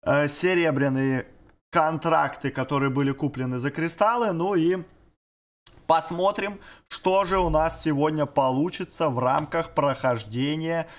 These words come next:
нашей замечательной мини-игры. Ну а если вам нравятся видеоролики, посвящённые мини-игры, если вы хотите, чтобы я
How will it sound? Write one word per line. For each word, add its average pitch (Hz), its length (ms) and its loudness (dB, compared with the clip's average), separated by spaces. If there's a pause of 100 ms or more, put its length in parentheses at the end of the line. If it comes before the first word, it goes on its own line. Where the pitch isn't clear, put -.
(120)
нашей 147 520 0
замечательной 123 840 -4
мини-игры. 123 600 -6 (320)
Ну 156 100 2
а 202 80 4
если 240 260 2
вам 208 160 4
нравятся 208 640 2 (100)
видеоролики, 175 880 2
посвящённые 139 600 -4
мини-игры, 127 580 -6 (540)
если 220 400 2
вы 220 100 2
хотите, 180 440 2
чтобы 156 340 2
я 190 500 2